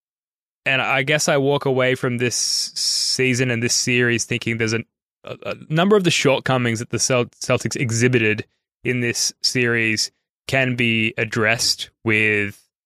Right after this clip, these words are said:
you know, film and training and just maturity that comes naturally over time.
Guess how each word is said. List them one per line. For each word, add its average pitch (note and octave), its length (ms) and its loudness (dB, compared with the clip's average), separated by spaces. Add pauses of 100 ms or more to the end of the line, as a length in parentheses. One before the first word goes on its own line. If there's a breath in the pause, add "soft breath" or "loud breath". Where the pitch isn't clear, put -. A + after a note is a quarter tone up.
(200)
you - 60 -4
know, A2 120 2
film C#3 580 2
and A2+ 200 -6
training C3 440 0
and A#2+ 120 -2
just - 220 -4
maturity B2 720 2
that G2+ 160 0
comes B2 260 -2
naturally A2 760 0
over G#2+ 240 0
time. A#2 440 0